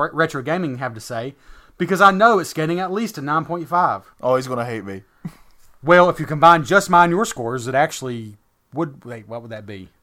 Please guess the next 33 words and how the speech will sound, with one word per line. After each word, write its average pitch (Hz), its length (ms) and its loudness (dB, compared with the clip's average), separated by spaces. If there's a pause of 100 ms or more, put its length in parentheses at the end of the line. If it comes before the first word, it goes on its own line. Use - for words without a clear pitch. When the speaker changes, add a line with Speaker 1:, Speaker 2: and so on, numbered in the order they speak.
(280)
Speaker 1:
Let 110 100 -10
me 107 60 -12
think. 104 200 -14
Math. 113 140 -6
Speaker 2:
Eight 139 140 -2
point 151 200 4
five 131 240 4
and 120 120 -4
a 110 40 -12
ten. 107 280 -6
Speaker 1:
It'd 143 120 -6
be 160 100 4
a 151 40 0
nine 156 180 4
point 139 200 -8
two 143 140 -4
five. 95 440 -8 (520)
Speaker 2:
Well, 139 140 -6
throw 196 160 0
in 180 100 -2
your 147 80 -4
brothers. 120 360 4
It's 104 80 -10
Speaker 1:
Throw 165 120 6
in 165 60 4
Speaker 2:
probably 143 100 4
Speaker 1:
my 127 40 -2
brothers, 120 380 2
it's 107 160 -12
like 107 120 -6
a 104 40 -14
nine 104 220 -10
point 101 240 -14